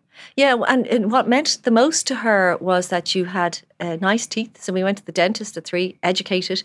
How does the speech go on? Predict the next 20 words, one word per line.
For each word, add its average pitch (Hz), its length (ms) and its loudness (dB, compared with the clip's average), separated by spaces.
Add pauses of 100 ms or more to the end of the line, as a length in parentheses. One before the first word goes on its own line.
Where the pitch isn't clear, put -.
(120)
Like, 214 140 -8
it 208 40 -8
was 214 160 -4
quite 277 380 0
incredible. 208 420 -2 (380)
So - 140 2
my 269 320 6
first - 760 0
memory 208 540 2
of - 140 -8
going 190 180 2
to 185 80 -8
school, 202 240 -2
this 233 180 -4
is 240 100 -10
the 190 180 -4
honest 208 300 -2
to - 40 -8
God 180 180 -4
truth. 165 380 -6